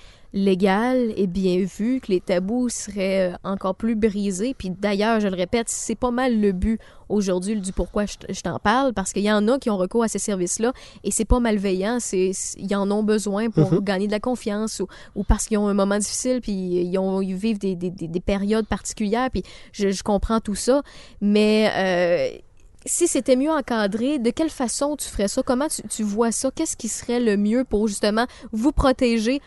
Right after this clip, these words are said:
Speaker 1: protéger les clients et pour que ce soit de, de plus en plus bien vu par la société ?
Speaker 2: Ben, d'un, ce serait un cadre comme la Nouvelle-Zélande. La
Speaker 1: Ok.
Speaker 2: Nouvelle-Zélande a complètement décriminalisé le travail du sexe.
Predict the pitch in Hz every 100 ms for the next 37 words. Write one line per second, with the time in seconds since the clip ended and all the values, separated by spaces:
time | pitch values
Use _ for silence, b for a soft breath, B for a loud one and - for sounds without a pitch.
0 | b - 269 285 269 285 294 - 226 214
1 | 247 b b - 240 - - - 240 240
2 | 202 190 190 233 226 202 190 240 214 202
3 | 208 196 185 226 196 190 196 196 - -
4 | 220 b - 196 165 156 202 - - 156
5 | 139 151 156 - 131 127 123 117 117 113
6 | 110 120 - - B B B B - 151
7 | 170 190 165 160 190 131 - 175 - -
8 | 160 160 139 - - 127 123 117 110 135
9 | 139 - 110 110 - - - -